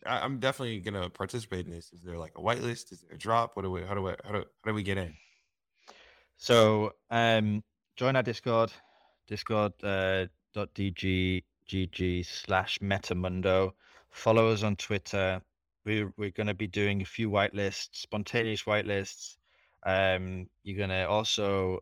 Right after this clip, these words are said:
Speaker 2: uh, see instructions in our Discord on how to get the whitelist too.
Speaker 1: And, and when is,
Speaker 2: Um,
Speaker 1: and when is the drop happening for the people who are listening?
Speaker 2: The drop is on the twenty-second of February.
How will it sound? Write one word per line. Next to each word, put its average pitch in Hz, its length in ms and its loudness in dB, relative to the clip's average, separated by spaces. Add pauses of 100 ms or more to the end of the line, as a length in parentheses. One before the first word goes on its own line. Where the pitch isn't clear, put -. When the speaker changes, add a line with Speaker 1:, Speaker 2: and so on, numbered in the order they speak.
(120)
Speaker 2:
uh, 90 340 0
see 110 300 -4
instructions 98 580 -4
in 92 100 0
our 90 80 0
Discord 90 540 0
on 87 140 0
how 85 160 -2
to - 160 -8
get 90 120 -4
the 85 80 -8
whitelist 87 460 -4
too. 98 340 2 (300)
Speaker 1:
And, 123 220 -8
and 113 80 0
when 95 360 4
is, 90 80 -6
Speaker 2:
Um, - 60 -20 (140)
Speaker 1:
and 120 80 -2
when 143 100 0
is 139 100 -2
the 120 80 -4
drop 110 320 0
happening 82 340 -6
for 92 100 -10
the 87 80 -6
people 92 220 -6
who 85 60 -2
are 78 220 -6
listening? 85 480 -8 (680)
Speaker 2:
The 113 120 2
drop 117 320 4
is 117 160 0
on 110 100 6
the 104 80 6
twenty-second 107 880 -2
of 87 80 -4
February. 87 560 0